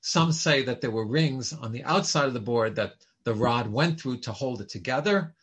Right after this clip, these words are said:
There was a sideboard, and then the boards were on three sides.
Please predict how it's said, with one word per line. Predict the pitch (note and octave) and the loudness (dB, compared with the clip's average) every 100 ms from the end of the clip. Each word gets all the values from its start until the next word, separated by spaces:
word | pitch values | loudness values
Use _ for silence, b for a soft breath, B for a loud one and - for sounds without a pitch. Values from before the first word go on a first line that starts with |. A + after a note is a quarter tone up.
| b b b - | b b b 0
There | C#3 | 2
was | A#2+ | 4
a | B2 | 0
sideboard, | - - C#3 B2 A#2 F3 G3 G#3 D#3+ - _ _ _ _ _ - - - | -2 0 2 2 2 4 4 4 0 -12 _ _ _ _ _ -20 -18 -6
and | B2 C#3 | -2 2
then | C#3 D3+ D#3+ - | 2 0 -4 -8
the | A2+ G#2+ | -6 -2
boards | D#3 E3+ D#3+ | 0 0 0
were | D3 | -4
on | C3 - | -4 -6
three | - E3 D#3+ | 0 4 4
sides. | D#3+ - A2+ E2+ - - | 2 0 0 -2 -6 -12